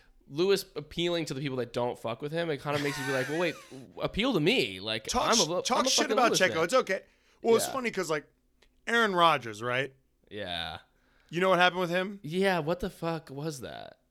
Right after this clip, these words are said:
Speaker 2: Okay, so to, to, to those of you who do, don't know, Aaron Rodgers, like, fully lied about being vaccinated. He said he was
Speaker 1: Right.
Speaker 2: immunized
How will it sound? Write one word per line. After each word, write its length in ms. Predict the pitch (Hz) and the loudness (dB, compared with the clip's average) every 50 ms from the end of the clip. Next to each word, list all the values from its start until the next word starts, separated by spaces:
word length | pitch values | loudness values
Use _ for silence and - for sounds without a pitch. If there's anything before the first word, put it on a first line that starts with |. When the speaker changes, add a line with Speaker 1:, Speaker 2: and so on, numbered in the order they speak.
| _ _ _ _ - | _ _ _ _ -2
Speaker 2:
Okay, 160 | 202 196 185 185 | -2 0 0 0
so 240 | - - 185 170 147 - _ _ _ - | 0 -2 -4 -4 -6 -8 _ _ _ -10
to, 120 | - - 196 | -8 -8 -6
to, 200 | 190 - 190 202 | -6 -6 -8 -8
to 220 | 196 - 196 208 | -8 -6 -4 -2
those 240 | 202 208 214 202 170 | 2 2 2 2 2
of 60 | 175 147 | 0 -2
you 220 | 156 160 156 147 131 | 0 0 0 0 0
who 140 | 131 139 131 | 0 -2 -4
do, 260 | 127 - 151 143 139 - | -4 -4 -4 -4 -4 -4
don't 220 | 127 147 139 135 131 | -2 0 0 0 0
know, 180 | 131 117 113 131 - | -2 -2 -4 -2 0
Aaron 280 | 170 190 208 202 190 | 2 4 4 4 6
Rodgers, 540 | 180 170 165 156 151 135 135 139 131 110 110 | 6 6 6 6 6 4 0 -2 -4 -4 -4
like, 400 | 123 127 117 113 110 107 - - _ _ _ _ _ _ _ _ _ _ _ _ _ | -2 -2 -2 -2 -4 -8 -10 -18 _ _ _ _ _ _ _ _ _ _ _ _ _
fully 480 | _ - - - 240 226 233 214 190 165 | _ -10 0 4 4 6 8 8 6 6
lied 380 | 147 147 147 139 135 135 127 | 6 6 4 6 6 4 2
about 220 | 127 120 117 113 107 | 0 0 -2 -2 -2
being 220 | 120 117 113 113 | -4 -4 -6 -6
vaccinated. 680 | 104 - 107 101 98 - - - 98 90 85 87 87 - | -6 -6 -4 -4 -4 -6 -8 -12 -12 -14 -18 -20 -14 -10
He 100 | - - | -8 -6
said 220 | - - 240 226 | -2 0 2 2
he 80 | 240 233 | 2 2
was 200 | 220 - 175 147 | 2 2 2 2
Speaker 1:
Right. 140 | 123 - - | 0 -4 -6
Speaker 2:
immunized 1080 | 156 156 151 151 151 160 160 160 160 160 160 160 165 165 165 151 - - - - - | -6 -6 -6 -4 -4 0 2 4 4 4 4 4 2 2 2 0 -2 -4 -6 -8 -14